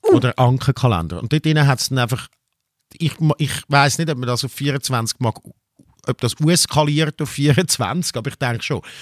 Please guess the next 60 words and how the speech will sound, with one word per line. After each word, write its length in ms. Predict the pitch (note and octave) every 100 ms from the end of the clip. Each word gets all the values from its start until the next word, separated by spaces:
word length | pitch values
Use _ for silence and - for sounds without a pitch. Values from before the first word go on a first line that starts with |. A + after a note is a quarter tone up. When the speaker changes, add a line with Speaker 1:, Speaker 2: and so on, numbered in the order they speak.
| - D#3
Speaker 1:
Ja. 340 | G#3 C#4+ F#3+ -
Speaker 2:
Du 100 | D#3+
hast 160 | D3+ D#3
dann 100 | D3+
einfach 180 | C#3 -
verschiedene 420 | D#3 E3+ D#3+ D3+
Ankensorten, 760 | C#3 D#3+ - D#3 C3 E2+ - G#2+
oder? 160 | C3+
Du 100 | C#3
hast 220 | C3 C3
dann 100 | C3+
irgendwie 220 | B2+ C3 A#2+
die 100 | A#2+
gesalzene, 560 | - B2+ C3 - C3
dann 160 | A#2 A#2
die 140 | A#2+
mit 180 | A#2 B2
irgendwie 300 | A#2+ A#2 A2+
noch, 280 | A2 G#2+ G2+
äh, 40 | A#2 A2
äh, 560 | F#2+ G#2+ G#2 - G#2 G2
äh, 40 |
mit, 300 | A#2 G2 - -
mit 280 | A#2 - -
Sur-, 320 | - C3+ C3 B2+
Surmilch 720 | A2+ B2+ B2+ A#2+ B2 B2 A#2
oder 140 | A#2 A2+
wie 60 |
das 140 | A2+ A2
heisst. 340 | A2+ A#2 -
Also 160 | G#2+ A2+
Speaker 1:
Ja. 100 | F3+
Speaker 2:
die 120 | F3+
verschiedenen 480 | C#3+ B2+ C#3+ A2+ A2 -
französischen 680 | - G#2 G2 C3 F#3+ E3 -
Speaker 1:
Oder 80 | C3+
Speaker 2:
Anken. 340 | D#3+ - C3
Dort 140 | G3 A#3+
bist 140 | C#4+
du 40 |
Speaker 1:
gebräunte 120 | C#3 B3+
Butter 380 | C#4 - D#4 C#4
Speaker 2:
ja, 60 |
Speaker 1:
und 100 | C4+
Speaker 2:
ja, 60 | -
Speaker 1:
so. 60 |
Speaker 2:
genau, 320 | C4 B3+ C4 B2
dann 100 | G#2+
bist 100 | G#2+
du 40 |
irgendwie 160 | A#2+ A2
schon 160 | A#2 C3
mal 100 | A#2
auf 100 | G#2
irgendwie, 260 | A#2+ A#2 G#2
sag 200 | - -
ich 80 | G2
jetzt 120 | F#2
mal, 160 | G#2+ G2 -
zehn. 220 | C3+